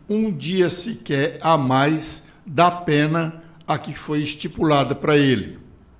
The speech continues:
Se termina no dia sete de outubro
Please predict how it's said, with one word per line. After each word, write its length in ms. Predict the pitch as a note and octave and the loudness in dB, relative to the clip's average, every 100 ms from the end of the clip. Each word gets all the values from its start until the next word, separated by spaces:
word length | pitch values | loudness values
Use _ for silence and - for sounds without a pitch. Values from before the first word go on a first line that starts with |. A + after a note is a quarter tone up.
| - _ _ _ _ _ _ - | -20 _ _ _ _ _ _ -10
Se 600 | - - A3+ G#3+ D#3+ - - - | -6 -2 0 0 -4 -14 -20 -8
termina 800 | - F#3+ C#3 C#3+ D3 C#3+ C3 A#2 | 0 2 4 4 4 4 0 -2
no 180 | C3 D3 | 0 0
dia 260 | D3 C#3 B2 | 2 0 0
sete 460 | - D3 B2+ B2 | -2 -4 -4 -4
de 140 | A2+ A#2+ | -4 0
outubro 640 | D3+ D3+ F3+ C#3+ A2+ - | 0 4 4 4 0 -6